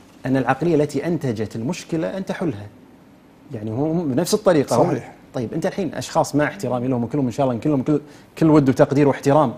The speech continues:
Speaker 1: لكن أخي خلاص، أنت ما شلته في البداية إلا لسببين: إما لأن أدى دوره وانتهى، فمشكور وجزاك الله خير،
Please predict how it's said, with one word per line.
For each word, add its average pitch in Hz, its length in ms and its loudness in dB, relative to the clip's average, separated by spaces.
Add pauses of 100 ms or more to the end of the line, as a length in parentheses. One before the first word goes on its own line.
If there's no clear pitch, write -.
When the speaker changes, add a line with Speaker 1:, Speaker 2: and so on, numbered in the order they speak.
(520)
Speaker 1:
لكن 123 220 -2
أخي 147 120 -4
خلاص، 185 400 -4 (100)
أنت 131 140 -4
ما 170 160 6
شلته 180 260 2
في 160 80 4
البداية 160 400 6
إلا 208 240 2
لسببين: 214 480 8 (760)
إما 208 260 8
لأن 185 300 6
أدى 196 340 8
دوره 160 260 10
وانتهى، 139 420 4 (580)
فمشكور 151 380 2
وجزاك 127 320 4
الله 120 120 4
خير، 135 260 -2